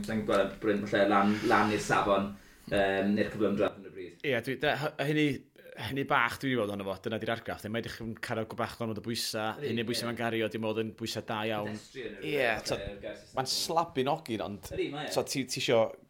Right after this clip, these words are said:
Speaker 2: gallu defnyddio'r pwysa 'na, dwys. Yym, ac yn ei gwrando ar y lle ambell i sylwad amdano Gleision cyn y gêm, ma' nhw ma'n, mewn sefyllfa ar hyn o bryd, cysondeb, siŵr o fod i gair i ddefnyddio, bod nhw'n perfformio un wsnos, a ma' nhw fel arfer,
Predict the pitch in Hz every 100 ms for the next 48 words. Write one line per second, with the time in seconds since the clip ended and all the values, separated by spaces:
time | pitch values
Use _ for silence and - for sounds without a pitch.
0 | _ - 110 113 117 120 101 113 104 95
1 | 92 - - - - - 117 123 120 -
2 | _ _ _ _ _ - 123 147 135 135
3 | 131 139 143 120 123 123 147 120 113 113
4 | 117 110 120 117 107 135 113 104 117 87
5 | 80 - - - - _ _ 120 120 120
6 | 117 - 123 151 139 - 113 117 110 101
7 | - - - 131 117 - 101 113 113 110
8 | 107 113 107 104 - 104 104 107 101 90
9 | - - 117 107 127 - 120 107 101 104
10 | 107 - _ - 123 92 82 92 85 -
11 | 117 117 131 131 90